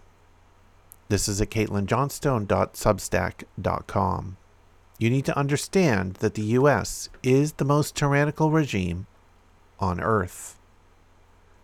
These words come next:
You get a lot of moral clarity when you realize that the U S government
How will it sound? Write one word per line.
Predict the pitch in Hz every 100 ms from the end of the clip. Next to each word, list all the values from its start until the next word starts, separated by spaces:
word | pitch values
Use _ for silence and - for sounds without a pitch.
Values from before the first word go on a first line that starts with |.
| _ _ - _ _ _ _ _ _ _ - - -
You | -
get | 165 233
a |
lot | 139 127 139 127
of | 104
moral | 113 123 113
clarity | 101 - 123 117 101 104
when | 104
you | 101
realize | 101 135 135 95 87 92 -
that | -
the | 107
U | 110
S | 104
government | - 120 113 92 90